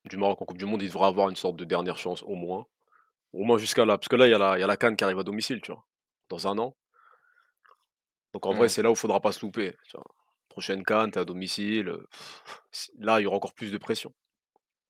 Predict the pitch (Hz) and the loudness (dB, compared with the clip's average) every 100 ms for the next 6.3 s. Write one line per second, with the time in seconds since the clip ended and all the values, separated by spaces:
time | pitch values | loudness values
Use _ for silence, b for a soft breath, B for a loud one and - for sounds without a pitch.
0 | _ _ _ - - 101 101 - 110 110 | _ _ _ -16 -8 -4 -2 -2 -6 -8
1 | 98 - 107 127 127 - 104 98 - 104 | -6 -4 2 2 2 0 -2 -2 0 -2
2 | 92 104 110 107 117 - - 92 104 104 | 0 -4 -4 -6 -8 -10 -10 -6 -6 -6
3 | 113 98 - 95 101 95 90 87 - _ | -6 -6 -6 -6 -6 -4 -4 -4 -6 _
4 | _ b b b b 101 110 - - 117 | _ b b b b -6 0 0 2 0
5 | 104 104 143 147 - 95 98 - - 95 | 0 -4 -4 -6 -4 -6 -6 -8 -4 -4
6 | 80 82 | -4 -8